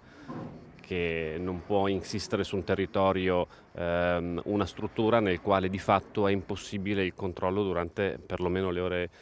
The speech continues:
eh, eh, le ore, eh, di, eh, durante il giorno, perché dalle otto alle venti possono uscire, eh, andare a fare quello che, eh, che vogliono, e quindi ovviamente questo ci preoccupa anche perché,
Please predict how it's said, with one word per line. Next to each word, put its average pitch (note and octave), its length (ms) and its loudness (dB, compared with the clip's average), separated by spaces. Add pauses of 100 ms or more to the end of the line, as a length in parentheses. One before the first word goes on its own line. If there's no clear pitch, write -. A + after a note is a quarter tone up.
(460)
eh, F2 500 -4 (140)
eh, E2+ 400 -4
le E2+ 120 -2
ore, F#2 260 2
eh, F2 340 -2
di, F#2+ 140 -2
eh, F#2+ 180 0
durante G2 300 2
il A2+ 80 4
giorno, G2 380 4
perché F#2 240 -4
dalle F#2 200 2
otto F#2+ 320 0
alle G2 140 2
venti F#2 360 -2
possono F2 520 -6
uscire, G#2+ 500 0 (640)
eh, F2 120 -4
andare F#2+ 420 2
a F#2+ 40 2
fare F2+ 220 -4
quello F#2 220 -2
che, F2 400 -2
eh, E2 60 -8
che A#2+ 120 -4
vogliono, F#2+ 440 -2
e E2 40 -4
quindi F2+ 240 -4
ovviamente F2 380 -2
questo F#2 220 -8
ci - 120 -14
preoccupa F#2+ 480 -4
anche E2+ 240 -6
perché, D2+ 420 -8